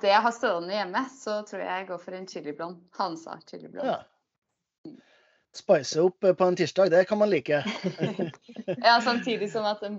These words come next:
Speaker 1: blond ikke tar så mye overhånd fra resten av smakene.
Speaker 2: Ja. Det er sant.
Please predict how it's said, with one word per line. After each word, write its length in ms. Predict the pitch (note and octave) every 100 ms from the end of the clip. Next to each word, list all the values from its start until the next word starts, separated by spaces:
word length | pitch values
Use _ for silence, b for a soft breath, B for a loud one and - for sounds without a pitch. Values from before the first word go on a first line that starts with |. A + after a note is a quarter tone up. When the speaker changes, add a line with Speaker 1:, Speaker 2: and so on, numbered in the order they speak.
| F#3+
Speaker 1:
blond 400 | G3+ F#3+ G#3 G#3+ - _ _ _ _ _
ikke 300 | A3 G#3 F#3+ F#3
tar 240 | G#3 F3+
så 300 | F3+ - F#3 F3
mye 140 | E3+
overhånd 460 | D3+ C#3 D3 D#3+ E3 -
fra 100 | E3
resten 320 | D#3 D#3 D#3+
av 60 | D#3+
smakene. 380 | E3+ E3 D#3+ F3
Speaker 2:
Ja. 1000 | - _ _ _ _ _ _ _ _ _ -
Det 120 | D3+
er 0 |
sant. 220 | C#3+ D3